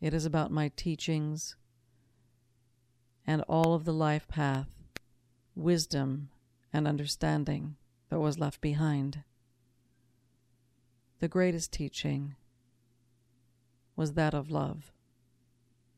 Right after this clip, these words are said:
I resurrected to show all humankind that there is no death, there is only life. This means that you have the opportunity to be reborn every day to new opportunities,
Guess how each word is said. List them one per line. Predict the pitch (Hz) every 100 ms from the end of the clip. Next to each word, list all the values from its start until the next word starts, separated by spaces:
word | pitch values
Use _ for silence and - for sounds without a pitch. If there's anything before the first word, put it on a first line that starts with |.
| _ _ _ _ _ _ _ _ _ _ _ _ - _ -
I | 170
resurrected | 170 180 170 175 196 - 185
to | 190
show | - 165 156
all | - 151
humankind | 151 147 151 151 147 175 175 175
that | 170
there | 156 147
is | 143 143
no | 147 151
death, | 147 147 139 - - - _ _ -
there | 160 151
is | 160 147 -
only | 160 151 151
life. | 147 143 139 143 - - _ _ _ _ _ _ _ _ _ _ _ -
This | 170 165
means | 180 190 196 190
that | -
you |
have | 170 160
the | 156 -
opportunity | 165 170 160 - 165 151 156 143
to | 151
be | 147 143
reborn | 165 180 156 147 147 143
every | - 160 170 175
day | 160 147 143
to | 151
new | 147 156
opportunities, | 151 147 143 - 180 175 165 165 165 170 -